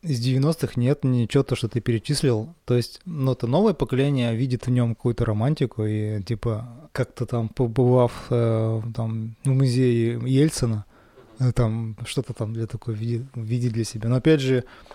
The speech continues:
не знаю, эти все штуки, приставки это у мажоров были довольно-таки, ну, их в дев-, в конце девяностых было, а в начале девяностых, середине или там в конце восьмидесятых это мрачно было, мрачные времена, не было там ничего романтичного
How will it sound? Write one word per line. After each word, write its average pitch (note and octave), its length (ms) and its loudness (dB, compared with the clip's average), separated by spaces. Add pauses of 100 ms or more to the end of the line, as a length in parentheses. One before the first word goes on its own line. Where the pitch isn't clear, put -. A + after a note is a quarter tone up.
(260)
не A2+ 80 -4
знаю, D3+ 240 2
эти C3 100 -6
все - 140 -6
штуки, F3 340 -2
приставки C3 500 0
это A#2 160 0
у - 40 2
мажоров C3 460 4
были G#2+ 260 -2
довольно-таки, G#2+ 580 -2
ну, A2 160 0
их G2 60 -6 (720)
в A2 60 -10
дев-, G#2+ 260 -4
в - 120 -8
конце C#3 300 2
девяностых C3+ 520 2
было, G#2 200 -6
а G#2 400 -8 (880)
в - 40 -20
начале C#3 400 2
девяностых, A#2+ 600 0
середине A#2 540 0
или G#2 100 -4
там G#2 160 -4
в - 60 -10
конце - 240 -8
восьмидесятых A2+ 520 -4
это - 140 -6
мрачно A2+ 420 -2
было, G#2 240 -4
мрачные A2+ 460 -2
времена, G#2+ 320 -4
не A2 160 -4
было C3+ 160 -2
там A2 240 -4
ничего A2 320 -6 (120)
романтичного A#2+ 580 -2